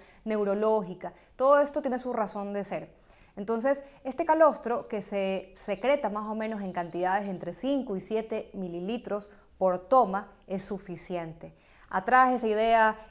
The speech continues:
errada de que el niño por lo menos una onza o dos onzas, es que, eh, ni usted ni ninguna madre iba a ser capaz de producir en una primera toma una onza.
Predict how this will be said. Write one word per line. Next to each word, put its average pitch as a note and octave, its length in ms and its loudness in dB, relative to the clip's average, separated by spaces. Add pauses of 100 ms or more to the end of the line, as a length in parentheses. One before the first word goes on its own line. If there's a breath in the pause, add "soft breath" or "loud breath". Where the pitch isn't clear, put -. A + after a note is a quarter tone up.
errada G#3 360 4
de G#3+ 120 4
que G3+ 80 -2
el F#3 100 -2
niño A3 220 -2
por G3+ 160 -4
lo F3+ 80 -2
menos G3 200 -4
una F#3+ 260 -2
onza A#3 460 0
o F3+ 60 0
dos F#3 180 0
onzas, G#3+ 460 -4
es F#3+ 100 -10
que, B3 640 0 (140)
eh, - 360 -20
ni A3 120 -2
usted A#3 240 2
ni C4 80 4
ninguna A#3+ 320 4
madre A#3+ 260 4
iba A3+ 160 2
a A3 100 -2
ser G3+ 160 -8
capaz G#3 280 -2
de A3+ 60 0
producir F#3+ 300 -2
en G#3 120 0
una G#3+ 180 -2
primera G3+ 380 -2
toma A3 220 -2
una E3+ 280 -6
onza. F3+ 400 -6